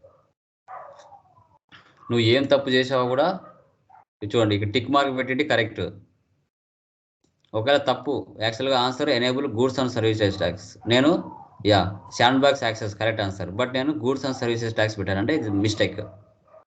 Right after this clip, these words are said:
ఇలా టెస్ట్ అయిపోతేనే on the question ఆన్సర్స్ రాసుకోవాలి. ఇవి చ-, మొత్తం రియల్ టైమ్ సినారియోస్ ఇవి.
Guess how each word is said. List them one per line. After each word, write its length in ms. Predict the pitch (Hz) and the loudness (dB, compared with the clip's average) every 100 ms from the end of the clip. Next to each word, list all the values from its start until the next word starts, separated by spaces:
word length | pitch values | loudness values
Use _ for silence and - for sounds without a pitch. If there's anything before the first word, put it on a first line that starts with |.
| _ _ _ _ _ _ _ - | _ _ _ _ _ _ _ -2
ఇలా 160 | 143 196 - - - | 2 0 -2 -16 -6
టెస్ట్ 280 | - 120 131 | -2 0 4
అయిపోతేనే 480 | 143 139 135 143 175 196 - | 2 2 2 2 2 -2 -4
on 140 | 113 127 | 0 2
the 100 | 135 | 0
question 300 | 131 131 143 | -2 -6 -4
ఆన్సర్స్ 380 | 139 127 127 127 | -2 -2 -6 -4
రాసుకోవాలి. 520 | 113 107 104 92 80 85 - _ _ _ | -4 -4 -4 -4 -6 -14 -20 _ _ _
ఇవి 160 | 110 135 | -4 -4
చ-, 360 | 143 123 117 98 | -2 -2 0 0
మొత్తం 340 | 101 110 147 | 0 0 0
రియల్ 280 | 135 123 123 | 2 2 2
టైమ్ 120 | 135 | 0
సినారియోస్ 520 | 127 120 117 110 98 | 0 -2 0 0 -2
ఇవి. 160 | 92 85 | -6 -10